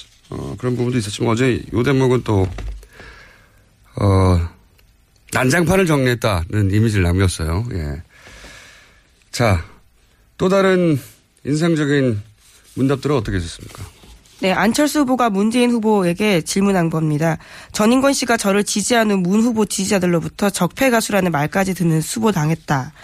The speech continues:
Speaker 2: 이게 옳은 일이냐?"라고 물었습니다. 그러자 문재인 후보가 "우선 제가 한 말은 아니지 않습니까?" 라면서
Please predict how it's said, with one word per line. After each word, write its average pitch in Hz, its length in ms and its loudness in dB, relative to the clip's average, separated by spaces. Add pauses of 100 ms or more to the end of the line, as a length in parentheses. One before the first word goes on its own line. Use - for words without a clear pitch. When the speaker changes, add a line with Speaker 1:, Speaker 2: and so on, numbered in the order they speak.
(160)
Speaker 2:
이게 202 160 2
옳은 196 320 4
일이냐?"라고 175 680 0
물었습니다. 143 680 -4 (400)
그러자 202 320 2
문재인 208 340 4
후보가 180 440 0 (360)
"우선 240 300 0
제가 214 280 0
한 285 80 0
말은 262 240 0
아니지 175 320 -2
않습니까?" 151 840 -2
라면서 156 600 0